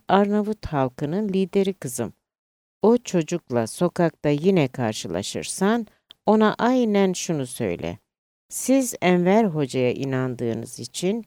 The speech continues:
kara ekmek yiyorsunuz, biz de Allah'a inandığımız için beyaz ekmek yiyoruz.'" Ertesi gün sokakta çocuklar top oynuyordu.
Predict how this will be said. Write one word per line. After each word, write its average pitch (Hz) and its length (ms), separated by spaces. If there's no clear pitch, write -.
kara 180 300
ekmek 120 600
yiyorsunuz, 135 800
biz 190 300
de 135 140
Allah'a 135 480
inandığımız 185 840
için 226 400
beyaz 269 320
ekmek 190 500
yiyoruz.'" 123 540
Ertesi 220 520
gün 185 300
sokakta 185 800
çocuklar 165 540
top 196 300
oynuyordu. 98 720